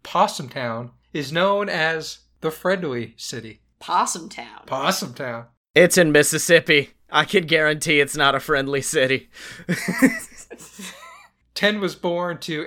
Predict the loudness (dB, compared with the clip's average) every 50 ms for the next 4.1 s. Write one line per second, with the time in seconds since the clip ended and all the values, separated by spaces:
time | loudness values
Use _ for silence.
0 | -6 -8 -8 -6 -8 -6 -4 -4 -2 -2 -4 -4 -6 -10 _ -4 -2 -2 -4 -6
1 | -10 -10 -10 -10 -14 -16 _ _ -12 -12 -12 -8 -4 -4 -4 -4 -2 -4 -4 -4
2 | -4 -4 -4 -6 -6 -8 -8 -2 0 2 2 2 0 -4 -8 -8 -6 -6 -6 -4
3 | -4 -4 -6 -6 -10 -10 -10 -10 -10 -12 -12 -12 -12 -12 -12 -12 -16 -20 -20 -20
4 | -20 -20